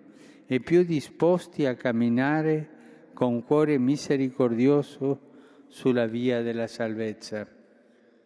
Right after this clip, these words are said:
Un altro aspetto,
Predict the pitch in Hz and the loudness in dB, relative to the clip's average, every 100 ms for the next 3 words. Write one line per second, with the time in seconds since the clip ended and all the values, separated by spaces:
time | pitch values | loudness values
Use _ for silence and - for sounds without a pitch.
0 | _ _ _ _ _ _ _ _ _ _ | _ _ _ _ _ _ _ _ _ _
1 | _ _ _ _ _ _ _ _ _ _ | _ _ _ _ _ _ _ _ _ _
2 | 190 196 196 190 175 - - 113 - 123 | 0 0 2 0 0 -2 -4 -4 -4 -4
3 | 117 | -4